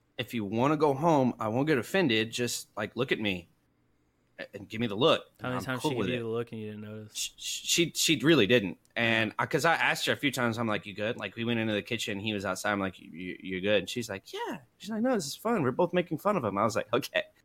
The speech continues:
Speaker 1: All right. Just so you know."
Speaker 2: If you
Speaker 1: Um,
Speaker 2: can't make fun of someone you're dating, I don't think you should be dating.
Speaker 1: Oh, yeah. No, yeah.
Speaker 2: Like, if
Speaker 1: I,
Speaker 2: it's
Speaker 1: I mean
Speaker 2: playful, not like, "Oh, you stupid
Speaker 1: Oh.
Speaker 2: fat bitch."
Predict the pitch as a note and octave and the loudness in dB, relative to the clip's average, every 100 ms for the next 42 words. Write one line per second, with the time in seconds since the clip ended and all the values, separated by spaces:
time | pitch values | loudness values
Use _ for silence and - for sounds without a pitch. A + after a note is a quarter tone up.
0 | _ _ _ - A#2 G#3+ A3 - _ A2 | _ _ _ -2 2 4 4 2 _ -12
1 | G#2 - F#3 A#3+ A#3+ D3+ C#3+ _ _ _ | -8 0 4 6 6 6 2 _ _ _
2 | _ _ - A#2+ A2+ G#2+ E3+ - D#4+ D4 | _ _ 0 4 4 4 2 0 0 -2
3 | F#3+ G3+ F#3+ - D3+ D#3 D3+ D#3 D3 D3 | -2 -2 -4 -4 -2 -2 -2 -4 -4 -2
4 | C3+ A#2+ A2+ A#2 C#3 E3 - _ _ _ | -4 -2 -4 -2 -6 -8 -14 _ _ _
5 | _ _ _ - C#3 E3 D#3+ E3 D3+ C3+ | _ _ _ -4 0 0 0 -4 -4 -4
6 | C#3 A2+ G#2 G#2 - - _ _ _ _ | -4 -4 -6 -6 -8 -20 _ _ _ _
7 | _ _ - D#3+ C3 A#2 F2 - _ _ | _ _ 0 4 6 6 4 -6 _ _
8 | _ _ _ _ B2 C3 G#2 E2+ - _ | _ _ _ _ -2 2 2 0 -4 _
9 | _ _ _ _ - F#3 F#3 G#3 - A3+ | _ _ _ _ -4 0 2 2 2 4
10 | G3 E3+ D#3 B2+ D3+ F3+ E3 B2 - - | 4 4 0 0 0 2 0 -2 -8 -20
11 | - - F#3+ D#3+ - F3 C3+ G3 F3+ - | -10 0 0 0 -2 0 6 8 8 6
12 | F3 G3 | 4 4